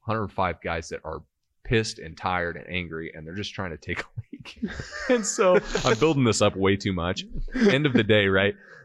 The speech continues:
This guy cuts the line, and he gets up there at the urinal, and he's, he's pissing, and everything just gets kinda quiet. Like, some guys giggled, like, they were like, "Oh, this kid's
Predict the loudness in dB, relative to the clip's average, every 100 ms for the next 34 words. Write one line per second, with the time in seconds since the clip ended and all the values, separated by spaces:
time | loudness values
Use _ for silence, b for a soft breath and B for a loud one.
0 | B B -20 -20 -2 0 2 2 0 0
1 | -2 0 -2 0 0 0 -2 -4 -6 -8
2 | -2 -2 0 0 0 -2 -2 -4 -4 -4
3 | -6 -6 -10 -12 -10 -8 -10 -6 -6 -4
4 | -8 -8 -8 -8 -10 _ _ _ -2 -2
5 | -2 -4 -2 -2 -4 -6 -10 -10 -10 -10
6 | -8 -8 -8 -10 -10 -6 -6 -2 -4 -2
7 | -4 -2 0 0 -2 -4 -6 -6 -10 -14
8 | -14 -12 -12 -14